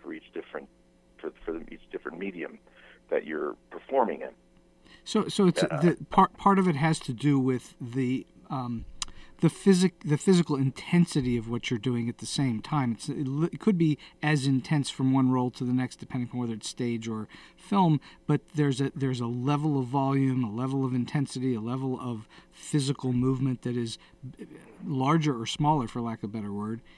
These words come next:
Speaker 2: in, in
Speaker 1: Right.
Speaker 2: depending upon which of the mediums you're working in.
Speaker 1: Exactly. I mean, I, so yeah, see, you've,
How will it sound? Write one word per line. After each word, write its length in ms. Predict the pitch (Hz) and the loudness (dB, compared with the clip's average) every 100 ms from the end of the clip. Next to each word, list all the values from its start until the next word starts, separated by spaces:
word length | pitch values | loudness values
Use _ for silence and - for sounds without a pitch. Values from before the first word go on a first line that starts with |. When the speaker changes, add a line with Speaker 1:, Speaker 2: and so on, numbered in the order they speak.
| - | -14
Speaker 2:
in, 360 | - 135 117 117 - | -4 0 0 -2 2
in 120 | - | 6
Speaker 1:
Right. 200 | 85 73 | 6 6
Speaker 2:
depending 300 | - 147 131 | 0 -2 -2
upon 280 | 135 123 120 | -2 -2 0
which 240 | 135 - | -2 0
of 60 | 127 | -2
the 60 | |
mediums 440 | 120 123 120 113 113 | 0 0 0 -2 -4
you're 80 | 113 | -6
working 360 | 143 - 67 | -6 -8 -14
in. 100 | - - _ _ _ _ _ _ _ _ _ _ | -16 -20 _ _ _ _ _ _ _ _ _ _
Speaker 1:
Exactly. 640 | 107 95 98 90 - 76 82 | -12 0 2 2 -2 -6 -4
I 60 | |
mean, 160 | 87 98 | 0 2
I, 140 | 104 95 | 2 0
so 120 | 107 | 0
yeah, 220 | 107 98 85 - - | 4 4 2 -6 -6
see, 140 | 113 - - 87 | -6 -6 -18 -14
you've, 180 | 67 | -14